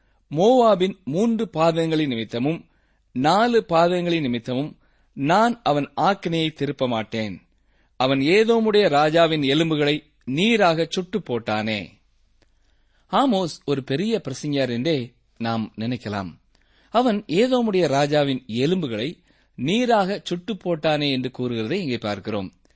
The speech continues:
இது வித்தியாசமாக கூறப்பட்ட காரியம். "மோவாபின் மூன்று பாதங்களின் நிமித்தமும் நாலு பாதங்களின் நிமித்தமும்" என்று சொல்கிறார்.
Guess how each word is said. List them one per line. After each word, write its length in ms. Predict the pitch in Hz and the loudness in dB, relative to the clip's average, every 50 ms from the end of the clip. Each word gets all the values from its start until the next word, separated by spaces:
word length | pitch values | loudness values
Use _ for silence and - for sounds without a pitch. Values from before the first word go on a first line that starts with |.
| _ _ _ _ _ | _ _ _ _ _
இது 380 | - 294 294 254 240 233 - _ | -6 -2 -2 -2 -2 -2 -6 _
வித்தியாசமாக 840 | - 165 202 - - 254 247 226 196 - 175 156 147 147 151 175 175 | -10 -10 -10 -4 -2 0 0 0 0 -2 -2 0 0 0 -2 -4 -8
கூறப்பட்ட 460 | - - 156 143 131 - 107 - 123 | -6 -4 -4 -4 -4 -6 -8 -8 -8
காரியம். 380 | 117 - 104 95 98 101 90 - _ _ _ _ _ _ _ _ _ _ _ _ _ _ _ _ _ | -6 -6 -6 -6 -6 -8 -10 -10 _ _ _ _ _ _ _ _ _ _ _ _ _ _ _ _ _
"மோவாபின் 680 | - 127 143 190 233 262 269 254 247 220 240 240 - _ _ | -4 0 2 4 4 4 4 4 2 2 0 -4 -6 _ _
மூன்று 480 | - 131 156 190 226 262 254 240 254 202 | -8 -4 -2 0 0 0 0 -2 -4 -4
பாதங்களின் 580 | - 156 156 160 156 160 160 156 156 151 147 | -2 0 2 2 2 0 -2 -2 -2 -2 -2
நிமித்தமும் 560 | 127 117 110 110 104 - 110 127 185 220 - _ _ _ _ _ _ _ | -2 -2 -4 -4 -4 -4 -4 -4 -4 -6 -8 _ _ _ _ _ _ _
நாலு 520 | 110 120 131 156 196 233 254 254 254 - - | -6 -2 0 0 0 0 0 -2 -4 -4 -2
பாதங்களின் 480 | 170 165 165 160 165 160 156 156 151 | 0 0 2 0 0 -2 -4 -4 -4
நிமித்தமும்" 580 | 139 127 123 123 120 - 113 120 139 170 - _ | -2 -2 -4 -4 -4 -4 -4 -4 -4 -6 -8 _
என்று 160 | - 107 107 | -12 -12 -10
சொல்கிறார். 460 | - - 101 104 107 104 104 101 - | -10 -10 -8 -6 -6 -4 -4 -6 -8